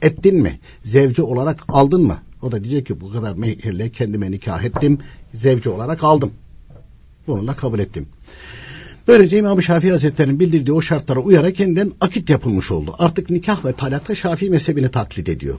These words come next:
Usul abdest namazda değil, sadece nikah ve talakta. Peki burada da aynı şekilde böyle talak, e, yani akdi bozan bir kelime söyleyecek olsa başka çıkış yolu da yok. Onun için önce bu Hanefi mezhebinde dini nikah akdine bakacaklar. Nasıl yapılmış?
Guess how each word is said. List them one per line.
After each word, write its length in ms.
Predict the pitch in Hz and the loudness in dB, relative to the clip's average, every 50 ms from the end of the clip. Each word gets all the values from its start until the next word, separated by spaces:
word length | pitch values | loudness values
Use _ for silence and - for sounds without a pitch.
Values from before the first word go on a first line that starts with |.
| - - - | -8 -10 -10
Usul 200 | 123 - 151 123 | -8 -6 -4 -4
abdest 340 | 120 123 - 139 123 - | -4 -6 -6 -6 -6 -4
namazda 340 | - 123 127 123 113 123 117 | -4 -2 -2 -2 -2 -2 -2
değil, 160 | 104 90 65 | -2 -4 -4
sadece 380 | - - - 156 123 101 - 139 | -6 -6 -6 -4 -4 -2 -2 -2
nikah 260 | 120 - 151 135 120 | -2 -2 -2 -2 -2
ve 80 | 120 110 | -2 -2
talakta. 500 | - 107 92 95 92 - - - - - - - - - - - - - - - - | -2 -4 -4 -4 -4 -6 -8 -10 -12 -12 -14 -20 -20 -20 -20 -20 -20 -20 -20 -16 -4
Peki 300 | - 131 127 - 151 120 | -2 -2 0 0 0 0
burada 260 | 127 160 160 185 208 185 | 2 2 2 4 2 4
da 40 | |
aynı 200 | 156 135 127 117 | 4 4 2 2
şekilde 380 | 101 110 113 98 101 95 98 92 | 0 -2 -4 -4 -4 -4 -4 -2
böyle 240 | 120 113 98 98 - | 0 0 0 -2 -4
talak, 380 | - 117 104 104 104 - - - | -4 -4 -4 -4 -4 -6 -8 -6
e, 40 | 101 | -4
yani 420 | 98 92 90 101 117 113 101 95 | -4 -4 -2 -2 -2 -2 -2 -4
akdi 400 | 90 - - 120 - - - 101 | -6 -8 -10 -12 -8 -8 -8 -6
bozan 300 | 92 101 - 107 87 82 | -6 -6 -6 -6 -6 -8
bir 80 | 80 78 | -8 -8
kelime 280 | - - 104 92 92 80 | -6 -4 -4 -4 -4 -6
söyleyecek 420 | - - 95 82 78 76 71 - | -6 -6 -6 -6 -6 -8 -10 -10
olsa 180 | 110 110 147 139 | -8 -8 -8 -8
başka 200 | 104 - - 78 | -8 -10 -10 -12
çıkış 240 | - - - - | -14 -14 -14 -12
yolu 180 | - 71 82 - | -12 -12 -8 -4
da 60 | 143 | -4
yok. 420 | 127 73 71 - - - - - _ - - - | -4 -4 -6 -8 -16 -20 -20 -20 _ -20 -6 0
Onun 160 | 131 175 202 | 2 2 2
için 220 | - - 190 226 | 2 0 -4 -4
önce 400 | - 185 196 190 170 127 151 160 | -2 0 0 2 2 2 0 0
bu 240 | 156 180 208 220 214 - | 0 -2 -4 -4 -4 -4
Hanefi 400 | 123 113 127 151 139 - 160 156 | -4 -2 -2 -2 -2 0 -2 -2
mezhebinde 600 | 131 113 - - 113 98 104 107 117 165 185 147 | -2 -2 -2 -2 -4 -4 -4 -4 -4 -4 -6 -4
dini 240 | 131 127 127 131 123 | -2 -2 0 0 -2
nikah 280 | 113 107 - 123 95 | -2 -2 -4 -4 -4
akdine 340 | 120 110 - - 110 107 101 | -6 -8 -8 -6 -6 -4 -4
bakacaklar. 520 | 95 82 90 78 73 78 - 71 67 - 98 | -4 -6 -6 -8 -8 -10 -10 -12 -12 -8 -6
Nasıl 280 | 127 127 - 92 78 | -6 -6 -6 -6 -6
yapılmış? 540 | 78 78 76 80 58 62 65 - - - - | -6 -8 -8 -10 -10 -10 -12 -12 -14 -18 -20